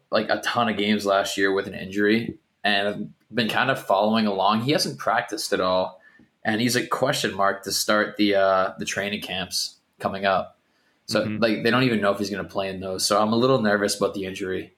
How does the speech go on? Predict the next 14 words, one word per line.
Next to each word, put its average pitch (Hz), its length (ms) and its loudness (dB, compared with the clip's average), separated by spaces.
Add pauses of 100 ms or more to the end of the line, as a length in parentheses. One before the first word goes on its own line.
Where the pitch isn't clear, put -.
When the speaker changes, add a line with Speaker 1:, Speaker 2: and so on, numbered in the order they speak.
(680)
Speaker 1:
Um, 101 260 2
when 127 120 2
he 135 60 4
played, 226 320 0
he 214 60 0
played 127 260 -2
pretty 107 180 0
well. 101 480 2
I 113 60 2
was 110 100 2
looking 139 200 0
through 135 180 0
the, 104 240 4
uh, 101 300 2